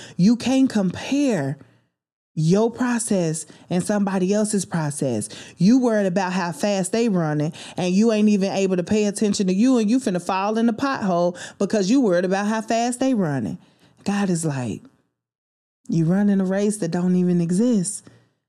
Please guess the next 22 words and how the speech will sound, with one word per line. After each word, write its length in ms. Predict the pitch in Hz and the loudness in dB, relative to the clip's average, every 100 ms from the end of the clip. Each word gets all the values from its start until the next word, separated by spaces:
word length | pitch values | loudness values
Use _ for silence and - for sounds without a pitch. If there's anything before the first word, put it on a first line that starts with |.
| - | -6
because 320 | 180 190 175 | -4 0 2
you 100 | 180 | 2
keep 320 | - 226 214 - | 2 0 0 0
on 200 | 196 190 | 0 0
trying 360 | - 170 175 | -2 -2 -2
to 120 | 165 170 | -4 -4
compete. 600 | 156 160 - 285 247 - _ _ - - | -4 -4 -2 0 0 -6 _ _ -20 -6
You 140 | 175 170 | -2 -2
keep 340 | - 208 220 - | 0 0 0 0
on 240 | 208 208 | 2 2
trying 340 | 214 220 220 | 0 -2 -2
to 100 | 208 | -2
compare 380 | 196 165 - 170 | -2 -4 -2 -2
your 200 | 165 175 | 0 -2
processes." 840 | 170 - 277 294 185 151 143 156 - - - | -4 -6 -6 -4 -2 -4 -4 -6 -8 -16 -10
And 160 | - 175 | -4 -2
God 260 | 160 165 165 | -2 -2 -2
is 120 | 160 | -2
like, 200 | 147 143 | -4 -4
"Stop 340 | - 160 165 | -6 -4 -2
doing 340 | 156 175 165 127 | 0 2 2 -2
it." 160 | - | -6